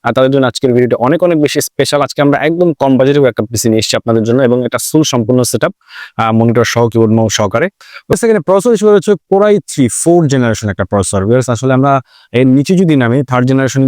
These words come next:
যদি যাই, সেক্ষেত্রে দেখা যায় যে অনেক কাজই আসলে করা যাবে না বা ল্যাগ দিবে। সেজন্য আমরা ফোর্থ জেনারেশনটা ইউজ করেছি। এটা দিয়ে আপনি মোটামুটি লেভেলে আমি যা যা বলেছি, এগুলো সম্পূর্ণ কাজ করতে পারবেন। আহ, পাশাপাশি এটার ইন্ডিভিজুয়াল প্রাইসটা মোটামুটি ভিউয়ার্স, আহ, আটশো থেকে নয়শো টাকার ভিতরে থাকে ভিউয়ার্স। এখানে আমরা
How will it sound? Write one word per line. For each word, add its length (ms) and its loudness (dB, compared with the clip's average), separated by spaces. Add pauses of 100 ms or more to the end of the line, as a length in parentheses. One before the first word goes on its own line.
যদি 140 2
যাই, 80 2
সেক্ষেত্রে 380 0
দেখা 160 0
যায় 140 2
যে 100 2
অনেক 180 -2
কাজই 180 0
আসলে 240 0
করা 240 0
যাবে 140 2
না 60 0
বা 80 0
ল্যাগ 240 2
দিবে। 200 2
সেজন্য 240 0
আমরা 160 0
ফোর্থ 160 2
জেনারেশনটা 400 0
ইউজ 160 -2
করেছি। 220 0 (320)
এটা 100 0
দিয়ে 140 0
আপনি 100 -2
মোটামুটি 440 0
লেভেলে 260 4
আমি 140 0
যা 120 4
যা 120 2
বলেছি, 200 -4
এগুলো 240 -2
সম্পূর্ণ 260 -2 (100)
কাজ 180 -4
করতে 260 -2
পারবেন। 240 0
আহ, 800 -6
পাশাপাশি 400 0 (200)
এটার 160 2
ইন্ডিভিজুয়াল 420 2
প্রাইসটা 400 -2
মোটামুটি 320 -2 (100)
ভিউয়ার্স, 320 0
আহ, 180 -4
আটশো 220 -6
থেকে 120 -2
নয়শো 240 -6
টাকার 180 -2
ভিতরে 240 -4
থাকে 160 -6
ভিউয়ার্স। 280 0
এখানে 200 -2
আমরা 100 4